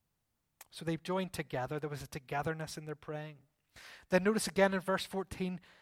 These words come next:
they prayed constantly, we're told. This was regular. They, they met together regularly to pray for these things.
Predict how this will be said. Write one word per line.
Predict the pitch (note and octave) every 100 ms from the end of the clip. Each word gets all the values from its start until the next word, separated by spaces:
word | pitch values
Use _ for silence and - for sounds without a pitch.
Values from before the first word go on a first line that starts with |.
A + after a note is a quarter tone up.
| _ -
they | F3+
prayed | - G3+ G3 - -
constantly, | - - G3+ - - G3 G3 G#3
we're | F#3+
told. | - F#3+ F#3 D#3+ - _ _ _ _ _ _ _ _ _ _ _ _ _ _
This | G3+ -
was | D3 C3
regular. | F3+ G3 E3+ F#3 E3
They, | D3+ D#3 - - -
they | D#3+
met | E3+ G3+
together | G3 F#3 E3+ D#3+
regularly | C#3 D#3 F3 F3 F#3+ F#3
to | F3+
pray | E3+ - F3
for | - D#3+
these | D#3+ -
things. | D#3+ D3+ C#3